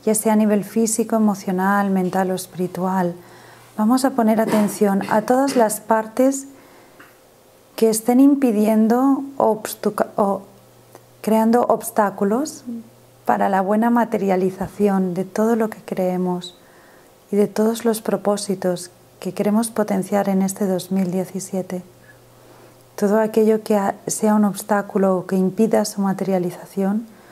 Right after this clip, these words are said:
vamos a ponerle atención. Autosabotajes, miedos, impedimentos de los, del tipo que sea, económicos, eh, logísticos,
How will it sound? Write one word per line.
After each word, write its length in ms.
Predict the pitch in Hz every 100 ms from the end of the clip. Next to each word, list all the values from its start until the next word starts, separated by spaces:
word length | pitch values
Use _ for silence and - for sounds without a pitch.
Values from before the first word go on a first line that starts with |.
| - - - _ _ -
vamos 220 | - 277 294
a 60 |
ponerle 420 | 277 226 226 233
atención. 640 | 220 214 190 190 190 180 175 165 - - _ - - - - - - - - - - - - - - - - - - - - - - -
Autosabotajes, 1300 | - 190 - 180 185 170 180 202 214 - 214 196 196
miedos, 800 | 196 196 202 196 202 202 190 - - - - - - - - - _ _ _ _ _ _ - - -
impedimentos 960 | 214 190 196 190 196 196 190 196 196 -
de 100 | 190
los, 240 | 190 190 - -
del 180 | 214 196
tipo 240 | 254 262
que 120 | 214
sea, 260 | 185 190 175
económicos, 1080 | 170 180 185 185 185 185 185 185 185 185 -
eh, 340 | 185 175 175
logísticos, 1120 | 170 175 - 196 185 - 190 - 180 185 -